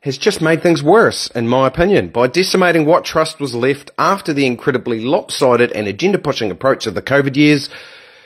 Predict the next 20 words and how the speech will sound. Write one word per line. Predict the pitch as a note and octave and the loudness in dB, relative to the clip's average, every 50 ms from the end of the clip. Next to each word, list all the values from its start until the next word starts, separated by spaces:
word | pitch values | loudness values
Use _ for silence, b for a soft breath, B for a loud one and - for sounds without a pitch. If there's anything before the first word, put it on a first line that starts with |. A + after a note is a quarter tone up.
| B B B B B B B B - | B B B B B B B B -2
giving | - G#3+ D#3+ D#3 F#3+ | -2 2 2 4 4
anyone | A#3 A#3+ G3+ E3 D#3 D3 | 4 4 4 4 4 2
who | D3 C3+ | 2 2
had | C#3+ E3 - | 0 0 0
even | - F3+ E3 G3 | -2 -4 -4 -4
the | G3+ | -6
slightest | F#3 - - - - G#3+ A3 A3+ A#3+ A3 A3 F#3+ - - | -6 -8 -8 -6 -4 -2 0 0 0 0 -2 -4 -6 -4
level | C3 B2 C3 D3+ F3+ G3+ D#3+ C#3+ C3+ - | -4 -2 0 0 2 2 2 0 0 0
of | A2+ A2 | -2 -2
mistrust | B2 B2+ C3+ - - - - C3+ B2+ B2 - - - | -2 -2 -2 -4 -4 -4 -2 -2 -2 -2 -4 -8 -6
in | - B2 A#2+ | -6 -4 -2
the | A2+ | 2
media | A#2 A#2+ A#2 A#2+ A#2+ A#2+ A#2 - - - - | 2 2 2 4 2 2 2 0 -6 -8 -2
fifty-five | D#3+ D#3 - - - - D3 C#3+ - - C#3+ C#3 C#3 C3+ B2+ A#2+ A2+ A2+ | -2 -2 -2 -4 -6 -6 -6 -6 -4 0 2 4 4 4 2 0 -2 -4
million | A2+ A#2 C#3 F3 G3+ F#3+ F3+ E3 | -4 0 2 2 4 4 4 4
reasons | D#3 E3 F#3 F#3 F3+ D3 D#3 D3+ D3 C#3+ C#3 C#3 - - B B B B B B B | 4 4 4 4 4 2 2 2 2 2 0 -2 -8 -12 B B B B B B B
to | - D3 C3 | -2 0 0
reaffirm | A#2+ A2 G#2 A#2+ C#3+ C#3+ C#3 B2 - - C3 B2+ B2 B2 A#2+ A#2+ B2 A2 F#2 G#2 | 0 0 2 2 4 4 2 2 0 2 2 4 4 4 2 0 -2 -6 -10 -8
those | F#2 A#2+ A#2 A#2 A2+ A2+ A2+ A2+ A2 G#2+ - - - | -2 2 2 4 4 2 2 0 -4 -8 -10 -12 -10
nagging | G#2 G#2+ A2+ A2+ A2 G#2 F#2+ G#2+ G#2 G2+ G#2 G#2+ | -8 -6 -4 -2 -2 -2 -2 -2 -2 -2 -4 -6